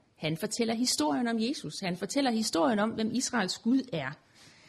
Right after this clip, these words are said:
For det handler nemlig om det, som Gud har gjort for Israel. Han har bragt fred. Han har bragt genoprettelse. Det er en ny tid,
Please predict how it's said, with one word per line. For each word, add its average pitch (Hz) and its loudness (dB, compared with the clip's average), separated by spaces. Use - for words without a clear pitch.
For 196 -4
det 214 0
handler 277 2
nemlig 254 4
om 202 0
det, 220 -2
som 190 -2
Gud 277 2
har - -8
gjort - 2
for - 0
Israel. 143 -6
Han 208 0
har 233 2
bragt 170 -6
fred. 247 2
Han 185 -2
har 185 0
bragt - -12
genoprettelse. 175 2
Det 202 2
er 196 4
en 196 6
ny 277 6
tid, - -2